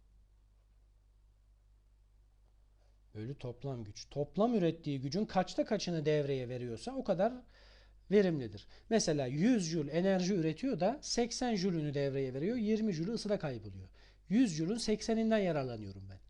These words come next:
Yüzde seksen yarar sağlıyorum demektir bu. Anlatabildik mi? O yüzden bu oran verimi verecek bize. Verim şöyle de bulunabilir. Verim eşittir P devre bölü P toplam.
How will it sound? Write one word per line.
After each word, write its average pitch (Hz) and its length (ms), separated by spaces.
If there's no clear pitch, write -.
Yüzde 196 280
seksen 214 340
yarar 147 300
sağlıyorum 98 480
demektir 92 420
bu. - 180
Anlatabildik 202 380
mi? 117 100
O 277 80
yüzden 233 300
bu 233 140
oran 190 320
verimi 190 300
verecek 110 320
bize. 101 180
Verim 214 340
şöyle 160 280
de 110 100
bulunabilir. 101 480
Verim 160 240
eşittir 180 520
P 151 280
devre 127 400
bölü 139 200
P 156 380
toplam. 104 360